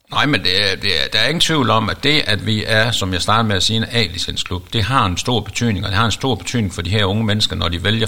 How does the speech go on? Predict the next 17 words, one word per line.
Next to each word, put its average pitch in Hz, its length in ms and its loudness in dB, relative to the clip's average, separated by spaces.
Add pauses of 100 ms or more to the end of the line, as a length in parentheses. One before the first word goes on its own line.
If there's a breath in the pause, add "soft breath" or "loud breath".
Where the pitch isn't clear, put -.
(140)
øh, 85 220 -2
deres - 200 -2
fodboldklub. 104 480 -4 (1120 loud breath)
Det 120 260 4
er, 92 360 0 (240)
det 120 180 0
er, 101 260 2 (580)
så - 160 0
derfor 123 300 2
er 113 40 4
det 107 120 0
så - 120 2
vigtigt, 160 400 0 (360)
at - 160 -10
vi 95 200 -2
fastholder 104 640 0
vores 82 360 -4